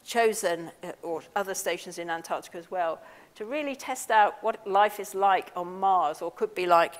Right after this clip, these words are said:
in Mars, or going to a space station as far as Mars. And so some of the people in our station have been guinea pigs, if you like, and they have been asked to keep testing their skills of docking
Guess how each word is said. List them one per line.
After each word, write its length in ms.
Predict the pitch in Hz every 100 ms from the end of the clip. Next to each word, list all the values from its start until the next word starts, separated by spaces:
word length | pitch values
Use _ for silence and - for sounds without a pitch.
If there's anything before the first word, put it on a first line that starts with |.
| -
in 160 | 160
Mars, 500 | 175 190 170 165 180 -
or 180 | 185 170
going 460 | 226 220 220 202
to 440 | 185 - 233 170 165 - - -
a 60 | 180
space 380 | - - 190 180
station 520 | - 180 185 - 143 - -
as 100 | -
far 260 | - 170 160
as 160 | 165
Mars. 440 | 185 180 165 - - - - -
And 100 | 214
so 220 | - 226
some 260 | 208 269 269
of 120 | 226
the 80 | 208
people 520 | - 240 - 175 175 - - -
in 140 | 208
our 140 | 190 190
station 600 | - 214 208 - 147 170
have 200 | 175 -
been 240 | 180 175
guinea 260 | 185 214 220
pigs, 340 | - 175 190
if 160 | 196 -
you 80 | 175
like, 340 | 175 170 160
and 140 | 185 202
they 140 | 202
have 220 | 202 202
been 220 | 202 190 196 - - -
asked 400 | 214 226 220 -
to 220 | - 196 190
keep 320 | - 254 -
testing 440 | - 240 - 202
their 120 | 196
skills 480 | 180 - 185 170 165
of 160 | 156 -
docking 460 | 226 233 208 175